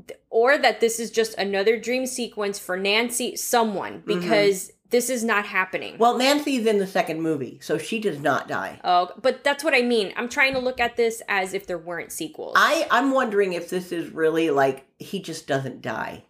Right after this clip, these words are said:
Speaker 1: Well, that too. I don't think he, it's kinda like what you said. How do you kill what's already dead, and how do you kill something that's a dream?
Speaker 2: Mm-hmm.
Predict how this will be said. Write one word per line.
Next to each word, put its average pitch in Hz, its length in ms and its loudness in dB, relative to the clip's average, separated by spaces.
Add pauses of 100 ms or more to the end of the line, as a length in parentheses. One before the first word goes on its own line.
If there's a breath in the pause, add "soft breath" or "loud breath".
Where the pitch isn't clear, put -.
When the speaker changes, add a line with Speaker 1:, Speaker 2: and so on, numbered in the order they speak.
(640 soft breath)
Speaker 1:
Well, 233 320 2
that 202 280 2
too. 196 200 2
I 185 120 4
don't 226 280 2
think 226 220 0
he, 214 480 -6 (300)
it's 254 160 0
kinda 302 160 2
like 277 140 2
what 202 100 -4
you 226 80 -4
said. 226 300 2
How 240 120 2
do 269 80 0
you 254 60 -4
kill 262 180 -2
what's 247 180 0
already 233 320 2
dead, 202 220 2
and 202 120 0
how 226 120 2
do 233 80 0
you 226 100 -2
kill 226 220 0
something 214 320 0
that's 190 220 -2
a 175 40 -2
dream? 165 680 -2
Speaker 2:
Mm-hmm. 165 480 2